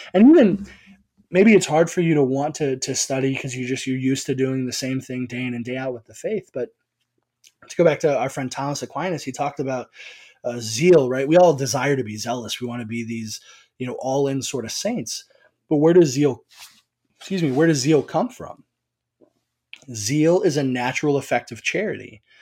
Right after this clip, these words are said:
And so if we look at our time of study, maybe me reading church documents in preparation to serve the people of God, maybe for some taking an extra few minutes to read up on a, the biography of whatever saint of the day it is,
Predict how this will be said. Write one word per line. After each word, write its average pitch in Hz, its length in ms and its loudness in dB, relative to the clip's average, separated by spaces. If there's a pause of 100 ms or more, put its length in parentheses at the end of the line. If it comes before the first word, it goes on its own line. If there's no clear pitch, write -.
(460)
And 139 160 -2
so 170 160 6
if 156 80 4
we 165 80 4
look 190 240 2
at 208 100 4
our 156 100 6
time 151 280 -4
of 120 80 -6
study, 139 460 -2
maybe 131 320 -2
me 139 300 2
reading 139 600 -2 (300)
church 156 280 -2
documents 143 540 0
in 127 80 -6
preparation 131 580 -2
to 123 80 -6
serve 123 260 -6
the 120 80 -8
people 123 320 -8
of 107 120 -14
God, 139 400 -6 (340)
maybe 143 240 -2
for 135 220 -2
some 143 340 -2
taking 139 340 -4
an 123 60 -6
extra 127 320 -4
few 131 240 -6
minutes 127 380 -6
to 123 120 -8
read 127 220 -4
up 131 160 -4
on 120 160 -6
a, 110 180 -10 (140)
the 117 160 -16
biography 131 560 -4
of 120 80 -6
whatever 123 260 -6
saint 135 260 -8
of 117 100 -8
the 104 80 -14
day 127 220 -2
it 139 100 -2
is, 143 320 -4